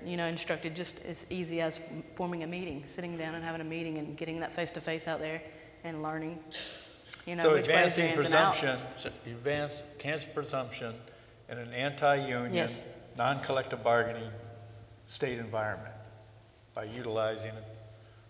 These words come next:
Speaker 2: our political
Speaker 1: Yes.
Speaker 2: tools and strategies.
Speaker 1: Our relationship in Raleigh is strong.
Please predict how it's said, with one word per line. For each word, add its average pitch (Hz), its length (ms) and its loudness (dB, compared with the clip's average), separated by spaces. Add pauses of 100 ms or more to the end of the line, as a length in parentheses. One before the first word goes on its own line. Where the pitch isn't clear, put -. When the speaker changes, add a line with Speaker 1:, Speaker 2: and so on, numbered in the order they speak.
(240)
Speaker 2:
our 107 240 -4 (180)
political 127 460 -2
Speaker 1:
Yes. 156 100 -2
Speaker 2:
tools 117 460 -2
and 110 120 -8
strategies. 113 520 0 (420)
Speaker 1:
Our 170 220 2
relationship 175 680 0
in 156 100 -2
Raleigh 165 380 6
is 147 100 -2
strong. 160 680 0